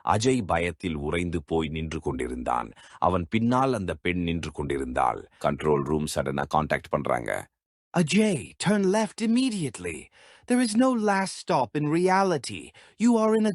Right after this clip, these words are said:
ghost loop." அஜய் எமர்ஜென்சி ஹேண்டிலை ட்விஸ்ட் பண்றான்.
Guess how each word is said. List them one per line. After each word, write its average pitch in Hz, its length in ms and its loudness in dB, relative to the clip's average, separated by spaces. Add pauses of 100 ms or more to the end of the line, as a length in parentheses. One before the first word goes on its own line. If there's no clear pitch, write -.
ghost 247 320 0
loop." 120 460 -2 (480)
அஜய் 76 320 -2
எமர்ஜென்சி 78 640 -4 (100)
ஹேண்டிலை 67 380 -4 (100)
ட்விஸ்ட் - 300 -8
பண்றான். 65 400 -4